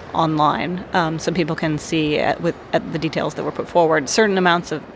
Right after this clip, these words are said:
partic-, in particular, the I S C report were redacted, um, although it's even interesting to see what was redacted <laughs> as to, and versus what they were able to make public in that case.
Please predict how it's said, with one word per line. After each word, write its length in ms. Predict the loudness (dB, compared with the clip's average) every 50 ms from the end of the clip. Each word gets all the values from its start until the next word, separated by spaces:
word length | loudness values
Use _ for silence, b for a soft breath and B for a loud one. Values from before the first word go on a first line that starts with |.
| -12
partic-, 280 | -12 -8 -6 -8 -4 -2
in 100 | -4 -4
particular, 400 | -2 -4 -2 0 0 2 2 0
the 100 | 0 2
I 160 | 4 4 4
S 120 | 4 2 0
C 100 | 0 2
report 420 | 2 2 2 2 2 2 2 0
were 160 | 0 0 2
redacted, 520 | 2 2 2 4 2 2 2 -2 -4 -4 -4 -10 B B B B B B B 2
um, 460 | 4 4 4 4 2 0 -2 -4 -2 -2
although 180 | -2 -2 -2
it's 140 | -2 0 -2
even 140 | -2 0 0
interesting 440 | -2 -2 -4 -6 -4 -4 -4 -4 -4
to 60 | -4
see 140 | -4 -4 -2
what 200 | -2 -2 -4 -4
was 180 | -6 -8 -8
redacted 720 | -6 -4 -4 -4 -2 0 0 2 4 4 2 2 0 -4 B -6 B B B
<laughs> 180 | -4 -4 B 0
as 300 | 0 0 0 0 -4 -4
to, 220 | -6 -6 -6 -8 -10 -2
and 340 | 0 0 0 0 -2 -6 -6
versus 300 | -6 -6 -6 -6 -6 -6
what 180 | -6 -6 -6
they 80 | -6 -6
were 80 | -4 -2
able 240 | -2 -2 -4 -4
to 60 | -8 -8
make 280 | -8 -10 -12 -12 -18 -20 -20 -20 -6
public 360 | -6 -6 -4 -4 -8 -10 -10
in 60 | -10 -10
that 180 | -10 -10 -12
case. 240 | -14 -16 -16 -16 -18